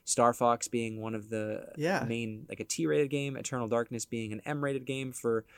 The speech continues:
Speaker 1: the same reasons, violence, blood, swearing, stuff like that. And then seeing this being an E-rated game.
Speaker 2: Right?
Speaker 1: That's really weird. I, you would
Speaker 2: Very
Speaker 1: think,
Speaker 2: weird.
Speaker 1: I guess because it's blocks, they don't, it does say suggestive themes and violence,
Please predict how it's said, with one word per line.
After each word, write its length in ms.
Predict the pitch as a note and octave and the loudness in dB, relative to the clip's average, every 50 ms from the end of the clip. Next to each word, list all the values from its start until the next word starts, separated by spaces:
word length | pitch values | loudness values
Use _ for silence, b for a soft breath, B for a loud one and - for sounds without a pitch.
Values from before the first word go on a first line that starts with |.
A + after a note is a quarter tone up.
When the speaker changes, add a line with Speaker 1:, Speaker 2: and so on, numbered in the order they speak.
| b b b b _ - | b b b b _ -2
Speaker 1:
the 60 | B2 | 0
same 240 | - D3+ C3+ A#2 A#2 | 2 2 2 2 2
reasons, 340 | C#3 C#3 A#2 A2+ A2+ A2 | 0 0 0 0 -2 -2
violence, 420 | G#2 G#2+ A2 A2+ A#2 A#2 A#2 A2 - | 0 2 2 2 2 0 -2 -4 -2
blood, 360 | - A2+ A2 A2+ A2+ A2 - | 2 4 6 6 6 4 2
swearing, 380 | - - A2 A2 A2+ A2+ A2+ A2 | -2 -4 -4 -4 -4 -6 -8 -8
stuff 220 | - - A2+ - | -10 -10 -8 -10
like 120 | A2 - | -8 -6
that. 260 | - A#2 B2 A#2+ A#2 - - | -4 -2 -2 -2 -2 -4 -6
And 160 | A2+ A2+ B2 | -6 -4 -2
then 80 | B2+ A#2+ | 0 0
seeing 300 | A#2+ - C#3 B2+ A#2 A2 | 0 0 0 -2 -2 -2
this 140 | A#2+ B2+ - | -2 -2 -2
being 200 | - B2+ A#2+ A2 | -2 -2 -2 -2
an 80 | A2 G#2+ - | -4 -6 -6
E-rated 1080 | - A#2 C3 D#3 D3+ A#2+ A2 G#2 - _ _ _ _ _ _ - - A2 A2 G#2+ G#2 G#2+ | -4 -4 -2 -2 0 -2 -2 -4 -6 _ _ _ _ _ _ 0 4 4 4 4 2 2
game. 380 | - A2+ G#2+ G#2 G#2 G#2+ B2 - - - - - - - - | 0 0 2 2 0 -2 -4 -8 -14 -20 -20 -20 -20 -12 -8
Speaker 2:
Right? 320 | D3 E3+ A3 B3+ B3+ - - - - - - | -4 -2 -2 -2 -4 -6 -10 -18 -20 -18 -12
Speaker 1:
That's 160 | C3 B2 - A2+ | -6 -6 -4 -2
really 240 | G#2+ G#2+ A2 A2+ | -2 0 0 0
weird. 400 | A2+ A#2 B2+ C3+ B2+ A#2 G#2 - - | 0 2 2 2 2 2 0 -2 0
I, 140 | A2 A2+ A2 | 2 2 2
you 180 | G#2 A#2 B2 B2+ | 4 4 4 4
would 80 | B2+ C3 | 4 4
Speaker 2:
Very 140 | C3+ C3+ | 4 4
Speaker 1:
think, 120 | C#3+ C3+ B2 | 4 2 2
Speaker 2:
weird. 140 | B2 B2 B2 | 0 0 0
Speaker 1:
I 80 | A#2 B2 | 2 4
guess 180 | C3 D#3 D#3+ | 4 4 4
because 420 | - F#3+ - - - A2+ B2 C#3+ D3+ | 2 0 -4 -2 0 2 2 2 2
it's 120 | C3 - | 0 -2
blocks, 480 | - - A2+ A2+ A2+ A2 A2 - - - | -2 0 2 4 4 2 2 0 -4 -4
they 140 | - A2+ A2+ | -4 -4 -2
don't, 260 | G#2+ A#2 A#2 - - _ - - - - _ _ _ _ _ _ _ - | -2 -2 -4 -4 -8 _ -20 -20 -20 -20 _ _ _ _ _ _ _ -8
it 100 | - - | 0 4
does 180 | - - - | 6 6 6
say 160 | - - C#3+ C3 | 6 4 4 4
suggestive 600 | - - B2+ A2 - C3 C3 B2+ - C3 A#2 - | 2 2 0 0 2 0 0 2 0 -2 -4 -4
themes 280 | - B2 B2 A#2+ A#2 A2+ | -4 -4 -4 -4 -4 -6
and 120 | G#2+ G#2 | -6 -6
violence, 600 | G2 G#2 G#2 C3+ D#3+ C#3+ A2 G#2 C3+ - - | -2 0 0 0 2 0 -2 -2 -2 -4 -4